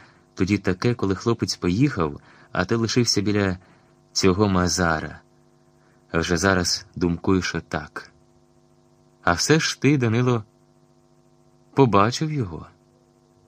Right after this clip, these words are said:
а він мене. Якби не бачив, то не вернувся б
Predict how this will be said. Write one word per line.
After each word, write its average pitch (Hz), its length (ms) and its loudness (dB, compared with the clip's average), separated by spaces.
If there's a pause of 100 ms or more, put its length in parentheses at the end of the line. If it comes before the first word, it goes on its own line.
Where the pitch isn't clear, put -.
(140)
а 95 120 2
він 82 240 -4
мене. 92 320 -8 (1400)
Якби 165 280 6
не 214 100 6
бачив, 90 460 2 (960)
то 120 260 6
не 135 120 6
вернувся 123 680 2
б - 100 -6